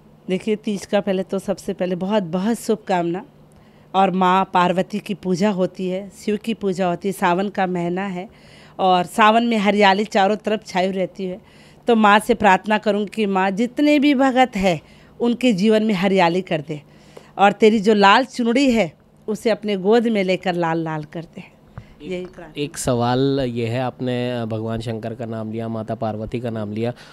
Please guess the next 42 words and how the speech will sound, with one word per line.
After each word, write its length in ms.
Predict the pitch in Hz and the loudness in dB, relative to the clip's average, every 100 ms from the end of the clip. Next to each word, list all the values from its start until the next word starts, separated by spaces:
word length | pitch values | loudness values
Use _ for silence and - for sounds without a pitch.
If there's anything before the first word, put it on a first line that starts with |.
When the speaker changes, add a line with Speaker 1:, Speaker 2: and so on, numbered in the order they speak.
| - | -8
Speaker 2:
और 60 | 127 | -6
शुरुआत 520 | - 135 127 135 135 | 0 4 6 6 6
में 360 | 143 139 139 156 - | 4 4 4 2 -6
सती 440 | - - 127 - 160 | -6 0 2 4 2
का 140 | 143 | 2
आपने 220 | 120 117 | -2 -4
नाम 260 | 113 101 98 | -6 -6 -8
लिया 200 | 98 90 | -10 -14
था। 280 | - 90 82 - - - - | -14 -18 -20 -20 -20 -20 -14
सती 440 | - - 135 165 160 | -4 0 2 4 2
की 220 | - 156 _ _ _ _ - _ _ - | -2 -14 _ _ _ _ -20 _ _ -6
क्या 260 | - 139 147 | 2 6 6
है, 380 | 139 143 143 - | 4 0 -2 -4
इसके 300 | 135 - 147 | -8 -2 -2
बारे 260 | 131 123 123 | 0 0 0
में 240 | 131 131 - - | -2 -4 -10 -4
अलग-अलग 480 | 131 147 151 147 147 | 4 4 6 4 2
चीज़ें, 640 | - 127 120 131 131 131 | 0 -4 0 0 0 -2
अ, 40 | 123 120 123 120 - | -4 -4 -4 -6 -2
कई 100 | 135 | -2
भ्रांतियाँ 600 | 131 120 123 120 139 139 | 0 2 2 4 4 4
भी 160 | 131 131 | 2 2
हैं। 200 | 120 117 - - - | 0 -2 -10 -12 0
लोग 300 | 117 143 143 | 6 6 8
ये 100 | 139 | 4
भी 100 | 143 | 4
मानते 360 | 147 139 131 135 | 4 2 2 2
हैं 160 | 139 | 2
कि 140 | 135 135 | 0 0
जो, 380 | 127 135 135 | 2 4 4
अ, 380 | 131 127 123 123 | 2 0 0 -2
अपने 220 | 127 135 | -4 -2
पति 300 | 127 127 131 | 0 0 0
की 120 | 127 131 | -2 -2
चिता 340 | 127 - 127 | -4 0 0
पे 220 | 123 131 | 2 2
जल 200 | 120 120 | 2 2
गई 180 | 120 127 | 4 4
वो 200 | 117 127 | 4 2
सती 280 | 127 127 - | 2 0 0
हो 200 | 120 120 | 0 2
गई। 220 | 113 113 | 2 -2